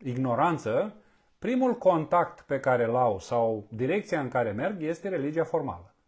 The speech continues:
Și se duc la biserică și se roagă și aprind lumânări și așa mai departe. Și au senzația că asta înseamnă spiritualitate. Bineînțeles că asta este tot o formă de ignoranță, să crezi că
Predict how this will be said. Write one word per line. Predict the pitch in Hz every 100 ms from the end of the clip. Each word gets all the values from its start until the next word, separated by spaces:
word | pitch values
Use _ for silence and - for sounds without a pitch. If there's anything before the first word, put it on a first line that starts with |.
| _ _
Și | -
se | 262
duc | 202 202
la | 147
biserică | 123 110 185 165 143
și | -
se | 113
roagă | 139 143
și | 131
aprind | 110 127 120
lumânări | 117 117 135 143 139 _ _
și | - 135
așa | -
mai | 139 135
departe. | 123 101 -
Și | 107 185
au | 214
senzația | 208 170 123 113 95 160 208 220
că | 180 185 -
asta | - 185 -
înseamnă | 147 160 156 151
spiritualitate. | 131 143 127 127 113 101 85 _ _ _ _ _ -
Bineînțeles | 214 226 226 202 202
că | 175
asta | 170 170 147
este | 151 151 156 147 139 - _ _ _ _ _ _ _ _ _ -
tot | 170 160
o |
formă | - 151 135
de | 120
ignoranță, | 123 123 120 135 113 107
să | -
crezi | - 143 143 -
că | 127 120